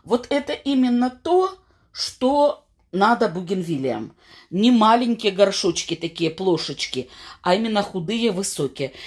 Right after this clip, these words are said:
И это будет вам еще один секретик мой, да? Почему <laughs> заговорила о секретиках? И ц-, цветы бугенвилли у вас будут хорошо расти именно в этих горшках.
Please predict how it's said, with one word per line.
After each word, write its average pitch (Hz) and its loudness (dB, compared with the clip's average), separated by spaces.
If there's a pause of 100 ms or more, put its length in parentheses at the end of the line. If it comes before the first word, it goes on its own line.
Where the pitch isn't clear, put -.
(180)
И 196 4
это 240 2
будет 202 -6
вам 202 0
еще 196 2
один 175 -2
секретик 214 -4
мой, 143 0
да? 214 0 (400)
Почему 170 -4
<laughs> - -2
заговорила 226 6
о 226 6
секретиках? 175 -6 (340)
И 170 -6
ц-, 175 -16
цветы 202 -2
бугенвилли 208 0
у 180 2
вас 196 -2
будут 180 -6
хорошо 180 -2
расти 190 -2 (240)
именно 180 -2
в 151 -4
этих 165 -8
горшках. 143 -4